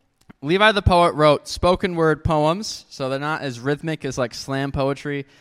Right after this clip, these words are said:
but they're also not, like, just blank verse. So I loved it, and so I started writing my own poems,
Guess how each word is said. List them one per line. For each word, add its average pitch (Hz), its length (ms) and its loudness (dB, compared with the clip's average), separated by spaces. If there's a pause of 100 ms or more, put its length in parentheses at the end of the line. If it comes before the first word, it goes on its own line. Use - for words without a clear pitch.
(140)
but 110 60 -16
they're 120 120 0
also 135 260 0
not, 127 260 -2
like, 117 140 -4
just 107 240 -14
blank 120 260 -8
verse. 120 300 -6
So - 500 -4
I 185 260 2
loved 165 360 0
it, 165 240 -2 (240)
and 120 160 -8
so 135 100 -4
I 156 120 4
started 156 320 -2
writing 147 260 -2
my 135 140 0
own 135 240 0
poems, 127 640 -4